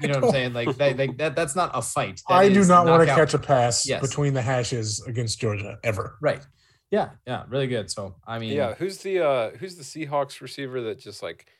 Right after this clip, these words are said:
Speaker 3: is famous for never getting,
Speaker 1: <laughs>
Speaker 3: getting any
Speaker 1: Yeah.
Speaker 3: sort of contact? Like, that's what
Speaker 1: Just
Speaker 3: I would be
Speaker 1: goes
Speaker 3: doing against
Speaker 1: straight down.
Speaker 3: Georgia. Yeah, all the time. I would be hopping
Speaker 1: Yeah.
Speaker 3: out of bounds, or I would
Speaker 1: That's a Ted
Speaker 3: give
Speaker 1: Ginn,
Speaker 3: myself
Speaker 1: Ted Ginn
Speaker 3: up.
Speaker 1: Junior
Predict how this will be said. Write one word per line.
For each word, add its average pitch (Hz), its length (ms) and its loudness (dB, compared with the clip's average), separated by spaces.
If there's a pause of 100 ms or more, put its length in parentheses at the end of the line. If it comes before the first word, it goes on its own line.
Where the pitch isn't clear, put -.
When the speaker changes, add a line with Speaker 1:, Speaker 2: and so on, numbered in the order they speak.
(360)
Speaker 3:
is 107 320 -14
famous 120 500 -6
for 110 400 -6
never 107 600 -8
getting, 104 460 -10 (240)
Speaker 1:
<laughs> - 240 -20
Speaker 3:
getting 120 260 -8
any 139 160 -6
Speaker 1:
Yeah. 117 60 -8
Speaker 3:
sort 117 260 -6
of 107 60 -10
contact? 113 520 -6
Like, 110 180 -8
that's 151 220 -4
what 175 60 0
Speaker 1:
Just 147 100 4
Speaker 3:
I - 20 2
would 151 60 -2
be 175 60 2
Speaker 1:
goes 147 160 -2
Speaker 3:
doing 123 140 -8
against 113 220 -4
Speaker 1:
straight 139 240 -2
down. 110 180 -4
Speaker 3:
Georgia. 110 200 -2
Yeah, 98 240 -4 (120)
all 117 180 -4
the 107 40 -12
time. 101 320 -10
I 98 100 -8
would 107 120 -12
be 98 100 -14
hopping 117 320 -10
Speaker 1:
Yeah. 113 100 -4
Speaker 3:
out 113 60 -6
of 107 60 -12
bounds, 101 400 -10
or 101 100 -10
I 98 100 -6
would 98 80 -10
Speaker 1:
That's 180 100 -4
a 202 40 -2
Ted 220 200 -2
Speaker 3:
give 185 60 -12
Speaker 1:
Ginn, 196 100 0
Speaker 3:
myself 143 180 -10
Speaker 1:
Ted 208 160 -4
Ginn 202 120 -2
Speaker 3:
up. 151 60 -6
Speaker 1:
Junior 120 480 -4